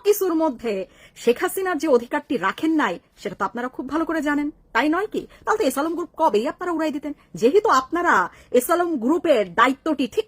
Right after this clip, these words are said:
মতন বুঝে নিয়েছেন, এই কারণে এস আলম গ্রুপ এখনো বাংলাদেশের মাটিতে টিকে আছে। বুঝাইতে পারছি? আরো যদি খোলাসা করে বলি, তাহলে বলবো এস আলম গ্রুপ মনে হয় এখন সালাউদ্দিন সাহেবের আন্ডারে, তাই না? তার এর মানে কি সালাউদ্দিন সাহেব বানচাল করার ইয়া দিচ্ছে, টাকা দিয়েছে পঁচিশশো কোটি টাকা?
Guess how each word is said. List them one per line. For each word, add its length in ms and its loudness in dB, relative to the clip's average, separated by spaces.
মতন 200 -4
বুঝে 420 0
নিয়েছেন, 400 0
এই 140 2
কারণে 380 -2
এস 180 -2
আলম 260 0
গ্রুপ 240 -4
এখনো 340 -2
বাংলাদেশের 520 -2
মাটিতে 460 -6
টিকে 300 -8
আছে। 220 -12
বুঝাইতে 340 0
পারছি? 300 -2
আরো 280 10
যদি 180 4
খোলাসা 360 -4
করে 180 -4
বলি, 200 -2
তাহলে 260 2
বলবো 360 2
এস 180 -4
আলম 180 -2
গ্রুপ 200 -2
মনে 160 0
হয় 120 -6
এখন 220 -8
সালাউদ্দিন 600 0
সাহেবের 420 0
আন্ডারে, 360 -4
তাই 220 -2
না? 100 -4
তার 140 2
এর 140 2
মানে 140 0
কি 80 0
সালাউদ্দিন 380 0
সাহেব 220 -2
বানচাল 260 2
করার 200 0
ইয়া 140 0
দিচ্ছে, 280 -8
টাকা 240 -2
দিয়েছে 320 -2
পঁচিশশো 340 -10
কোটি 180 -6
টাকা? 160 -6